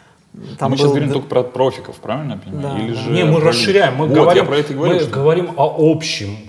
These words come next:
Speaker 3: как бы, составляющем, да, о неких трендах. И, собственно, к-, пытаемся раскрыть вне зависимости, потому что в моём представлении, с учётом того, что профессиональный бег в России — это уже такая иллюзорная составляющая, да, мы говорим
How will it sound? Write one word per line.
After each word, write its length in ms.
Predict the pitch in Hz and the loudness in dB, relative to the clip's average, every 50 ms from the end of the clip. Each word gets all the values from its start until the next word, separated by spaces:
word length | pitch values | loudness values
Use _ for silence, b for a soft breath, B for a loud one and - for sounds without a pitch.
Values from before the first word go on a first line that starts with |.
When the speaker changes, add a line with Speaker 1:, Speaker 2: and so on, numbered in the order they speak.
| - | -10
Speaker 3:
как 220 | - 110 104 95 92 92 | -6 -6 -6 -6 -6 -6
бы, 280 | 98 104 104 101 95 92 | -4 -4 -4 -4 -6 -8
составляющем, 880 | 90 - - 110 - - 117 113 120 165 214 247 226 - - 120 104 101 | -10 -12 -14 -14 -12 -10 -8 -8 -6 -6 -6 -8 -8 -10 -12 -12 -6 -4
да, 200 | 151 170 - - | -2 -2 -2 -4
о 80 | 120 | -6
неких 340 | 120 143 143 147 - 123 - | -8 -8 -8 -8 -10 -12 -14
трендах. 760 | - - - 139 170 220 247 240 214 156 110 - - - - - B B B B B B B B B | -8 -2 0 0 0 0 -2 -4 -4 -2 -4 -4 -6 -12 -18 -20 B B B B B B B B B
И, 300 | - 139 147 165 165 156 | -8 -6 -6 -4 -4 -4
собственно, 520 | 139 - - 160 156 156 - - 151 143 117 | -6 -4 -2 -2 -2 -2 -4 -8 -10 -10 -10
к-, 80 | - | -10
пытаемся 520 | - - - - - 160 170 160 - 143 120 | -14 -14 -8 -4 -4 -4 -4 -4 -4 -4 -2
раскрыть 360 | 127 131 - - 151 139 107 | -2 -4 -4 -6 -6 -6 -6
вне 240 | 101 101 123 143 143 | -6 -6 -6 -6 -2
зависимости, 480 | 135 151 143 139 - 127 113 - - - | -2 -2 -2 -4 -6 -10 -12 -14 -14 -14
потому 320 | - 117 - - 135 135 131 | -14 -12 -10 -8 -8 -8 -8
что 240 | - - 139 120 B B B B B _ | -8 -8 -10 -10 B B B B B _
в 20 | - | -6
моём 180 | 127 131 147 143 | -4 -4 -4 -4
представлении, 760 | 143 135 127 - - - 135 127 127 135 143 139 135 131 120 | -6 -8 -10 -12 -8 -4 -4 -2 -2 -2 -4 -4 -4 -6 -10
с 120 | 107 - | -12 -12
учётом 360 | 120 - - 117 - - 117 | -14 -14 -14 -16 -14 -16 -10
того, 260 | 113 - 123 123 127 113 | -8 -6 -4 -4 -4 -6
что 240 | - - - 117 | -8 -8 -10 -10
профессиональный 720 | - - 117 113 95 110 101 - 123 117 117 120 113 113 107 | -8 -6 -8 -8 -8 -10 -10 -10 -8 -8 -8 -8 -10 -10 -10
бег 320 | 95 95 113 117 113 - | -8 -8 -8 -8 -8 -10
в 220 | 107 113 - 101 104 | -14 -18 -16 -12 -10
России — 360 | 107 110 107 - - 120 110 107 | -10 -10 -10 -12 -10 -10 -10 -10
это 160 | 104 104 104 | -10 -10 -12
уже 220 | 104 101 104 104 98 | -12 -12 -12 -12 -12
такая 320 | - 104 98 - 107 98 | -12 -14 -12 -10 -10 -10
иллюзорная 560 | 101 104 107 113 113 151 196 214 202 147 107 95 | -8 -8 -8 -8 -8 -8 -8 -8 -8 -10 -12 -12
составляющая, 680 | - - 92 - 151 98 95 92 98 95 90 90 - - | -14 -14 -16 -16 -14 -14 -12 -10 -10 -10 -12 -12 -14 -12
да, 80 | - 160 175 151 | -8 -6 -4 -4
мы 60 | 156 | -2
говорим 300 | 143 147 165 180 185 | 0 0 0 -2 -2